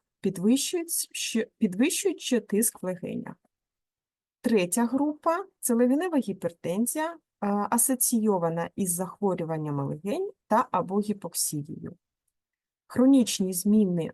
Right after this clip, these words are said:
в легеневій тканині та функція дихальних шляхів можуть с-, суттєво впливати на легеневі артерії. Четверта група —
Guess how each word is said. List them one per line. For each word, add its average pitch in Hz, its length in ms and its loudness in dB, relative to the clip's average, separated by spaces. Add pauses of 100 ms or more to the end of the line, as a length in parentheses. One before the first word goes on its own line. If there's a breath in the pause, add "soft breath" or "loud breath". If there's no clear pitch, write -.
в 175 80 -10
легеневій 180 520 0
тканині 151 680 -2 (300)
та 220 100 0
функція 240 460 2
дихальних 165 580 -4
шляхів - 580 -6 (260)
можуть 208 440 2
с-, - 140 -6 (140)
суттєво 196 600 -2
впливати 180 840 -4 (100)
на 175 360 -2
легеневі 156 600 -6
артерії. 147 580 -10 (840)
Четверта 214 640 -2
група — 285 520 -2